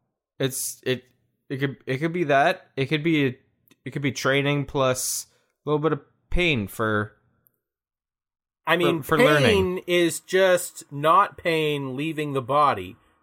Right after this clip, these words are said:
Speaker 2: So it, it could <laughs> gradually make you stronger, and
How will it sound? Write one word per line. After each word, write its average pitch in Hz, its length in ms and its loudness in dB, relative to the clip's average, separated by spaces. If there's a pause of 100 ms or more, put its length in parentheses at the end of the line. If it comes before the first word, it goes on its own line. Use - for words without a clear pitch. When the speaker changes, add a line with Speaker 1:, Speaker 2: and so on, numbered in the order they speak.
Speaker 2:
So 147 800 2 (720)
it, 170 240 0
it 180 240 -2
could 220 380 2
<laughs> - 0 -
gradually 170 720 2
make 160 400 0
you 147 520 0 (400)
stronger, 143 1080 2
and 131 380 0